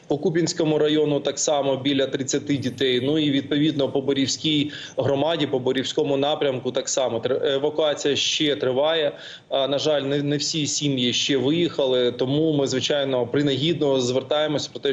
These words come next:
що всі рішення, е, вже прийняті, евакуація визнана примусовою, тому,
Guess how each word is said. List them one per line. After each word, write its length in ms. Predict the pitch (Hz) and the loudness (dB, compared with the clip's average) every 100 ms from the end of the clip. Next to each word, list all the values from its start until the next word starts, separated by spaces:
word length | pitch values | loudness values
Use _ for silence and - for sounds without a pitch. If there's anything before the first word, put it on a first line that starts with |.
| - | 0
що 80 | 123 | -2
всі 260 | - 170 | 0 2
рішення, 640 | 165 139 143 127 123 113 - - - 139 | 2 2 0 0 0 -2 -6 -16 -6 -2
е, 200 | 131 127 | 2 2
вже 320 | 117 156 135 | 0 0 0
прийняті, 540 | - 165 165 156 151 | 0 2 2 0 0
евакуація 720 | 135 135 135 151 147 139 139 | 2 2 2 2 0 0 0
визнана 540 | 127 147 135 131 123 120 | 2 0 0 0 0 0
примусовою, 920 | 123 151 165 160 - 160 151 143 131 | 0 2 2 0 0 2 4 4 2
тому, 420 | 123 131 139 139 | 2 0 0 -2